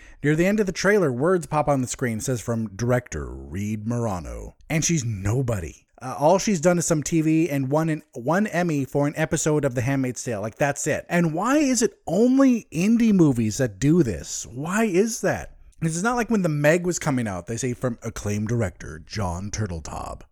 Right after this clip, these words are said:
You know, a lot of you have probably seen one of John Turteltaub's movies, but you probably don't know who the f- he is until I tell you he was a director of Phenomenon, director of Cool Runnings, While You Were Sleeping, Three Ninjas, Driving Me Crazy, Las Vegas, movies like that.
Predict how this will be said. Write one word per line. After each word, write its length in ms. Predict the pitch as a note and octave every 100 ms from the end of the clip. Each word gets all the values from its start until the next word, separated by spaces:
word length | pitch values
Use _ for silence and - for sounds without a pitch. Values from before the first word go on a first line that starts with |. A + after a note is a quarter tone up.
| _
You 160 | D#3+ A3+
know, 80 | A#3
a 120 | C#3+
lot 420 | D3 D3+ F3 B3
of 100 | C4
you 200 | F3+ B2+
have 200 | F#2 -
probably 500 | - C#3 G#3 A3+ A3
seen 380 | G3+ A3+ A3 E3
one 100 | D#3+
of 120 | D3+
John 360 | B2+ D3 D#3+ E3+
Turteltaub's 600 | - D#3+ D#3 D#3+ D3+ B2
movies, 400 | B2+ F3+ D3+ A2+
but 140 | C3 -
you 60 |
probably 280 | - G#3+ G3
don't 160 | D#3 D3
know 140 | D3
who 100 | F#3
the 80 | -
f- 300 | - - - E4 E4
he 200 | F3 E3+
is 360 | F#3+ D3+ C3+ - _ _ _ _
until 300 | D3 C#3+ E3
I 80 | E3+
tell 240 | F3 G#3+
you 220 | F3 F3 - _
he 160 | - C3+
was 160 | C#3 B2+
a 60 |
director 400 | A#2 A#2+ A#2+ B2
of 100 | G#2+
Phenomenon, 800 | - A#2 C3 D3 D3+ D3 D3 D#3 - -
director 260 | C#3+ C3+
of 140 | A#2 -
Cool 280 | G3 F#3+
Runnings, 440 | F3 E3+ F3 F3 C#3
While 200 | C#3+ F3+
You 120 | F3+
Were 100 | E3+
Sleeping, 580 | - E3 D#3 D#3 D3+ D3
Three 260 | D3+ E3
Ninjas, 420 | E3 D3+ D#3 D3+ B2+
Driving 400 | C#3 D#3+ E3 E3
Me 140 | D#3 -
Crazy, 640 | D#3 D#3 D3+ C#3+ D3 C#3+ -
Las 320 | A#2+ D3+ F3+ -
Vegas, 560 | C3 D3 C#3+ D#3 -
movies 300 | C#3+ D3 C#3
like 140 | C#3 B2+
that. 260 | F#2+ -